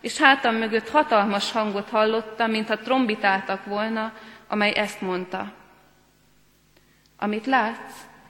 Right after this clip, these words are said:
írd meg egy könyvben, és küld el a hét gyülekezetnek.” Megfordultam, hogy lássam, milyen hang szólt hozzám, és amikor megfordultam, hét arany gyertyatartót láttam.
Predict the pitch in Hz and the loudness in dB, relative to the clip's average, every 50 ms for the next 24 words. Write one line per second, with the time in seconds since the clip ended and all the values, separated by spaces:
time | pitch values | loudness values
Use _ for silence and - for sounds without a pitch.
0 | - _ _ - 254 277 254 254 233 208 220 208 208 - - - 226 220 226 226 | -20 _ _ -2 -2 0 0 0 0 0 -2 -4 -4 -6 -6 -4 -2 -2 -2 -4
1 | 226 226 233 233 233 240 240 233 - - - - - - - - - _ _ - | -2 0 0 0 0 -2 -6 -8 -12 -16 -20 -20 -20 -20 -20 -20 -20 _ _ -6
2 | 226 - - - 262 247 233 226 214 208 214 247 240 220 214 185 214 208 196 185 | -6 -6 -4 0 2 4 6 6 6 4 4 2 2 0 0 0 0 2 2 2
3 | 180 - - 190 185 - 185 185 - - 190 180 208 - - - - _ _ _ | 0 0 -6 -6 -6 -6 -8 -6 -8 -10 -10 -10 -10 -14 -18 -20 -20 _ _ _
4 | _ _ _ _ _ _ _ _ _ _ _ _ _ _ _ _ _ _ _ _ | _ _ _ _ _ _ _ _ _ _ _ _ _ _ _ _ _ _ _ _
5 | _ _ _ _ _ _ _ _ _ _ _ _ _ - 196 196 196 - - 226 | _ _ _ _ _ _ _ _ _ _ _ _ _ -4 -4 -4 -4 -4 -4 -2
6 | 214 214 208 220 214 220 214 226 233 220 226 233 240 220 220 226 240 247 233 233 | -2 -2 0 -2 -2 -2 -2 -4 -6 -6 -4 -8 -10 -4 -2 0 4 8 8 8
7 | 233 233 - - 240 226 254 277 285 269 220 214 220 247 220 214 214 214 - - | 8 6 2 0 0 2 4 4 6 6 6 4 4 2 2 2 2 -2 -4 -4
8 | 214 196 202 - 214 208 208 202 - 233 233 226 233 240 247 247 - - - - | -4 -4 -4 -4 -4 -4 -4 -4 -2 0 0 0 0 -2 -6 -8 -12 -16 -20 -20
9 | - - - - - - - - - - - 220 233 226 - 247 254 269 302 311 | -20 -20 -20 -20 -20 -20 -18 -16 -6 -2 0 0 0 2 2 4 6 6 4 4
10 | 311 - - 254 226 220 208 226 226 226 226 - 233 226 233 240 233 - - - | 4 0 0 0 0 2 2 0 0 0 0 0 0 0 0 -2 -6 -8 -12 -18
11 | - - - - - - 285 285 254 262 - 233 226 214 208 208 208 202 214 202 | -20 -20 -20 -20 -8 0 2 2 2 4 4 4 4 6 4 4 4 4 4 4
12 | 202 202 - 202 190 - 196 190 190 190 - 202 196 190 208 190 185 190 202 - | 4 2 -2 -4 -2 0 0 -2 -2 -2 -4 -6 -6 -4 -2 0 0 -2 -2 -6
13 | - - - 180 185 202 226 226 | -8 -6 -6 -6 -6 -8 -10 -10